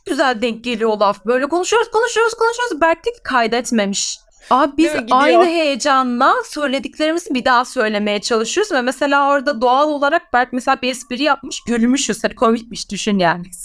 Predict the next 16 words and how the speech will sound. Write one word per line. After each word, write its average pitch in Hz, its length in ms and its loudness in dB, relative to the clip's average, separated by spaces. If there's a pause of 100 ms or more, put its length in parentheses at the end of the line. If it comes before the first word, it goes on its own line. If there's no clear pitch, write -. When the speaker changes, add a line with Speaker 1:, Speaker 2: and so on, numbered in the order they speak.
(200)
Speaker 1:
<laughs> - 400 -20
Gülmüşüz. 285 640 0 (500)
Şey 359 280 0
diyor, 269 340 0
"Aynısını 339 500 2
yapacağım." 269 500 0
Speaker 2:
Allah 247 340 2
Allah. 247 280 0
Speaker 1:
<laughs> - 60 -8 (1600)
Hani 330 280 2
böyle 349 200 2
Speaker 2:
Gene 285 120 6
Speaker 1:
şey 254 200 2
gibi 240 140 -4
Speaker 2:
gül. 302 60 0
Speaker 1:
oluyor. 247 380 0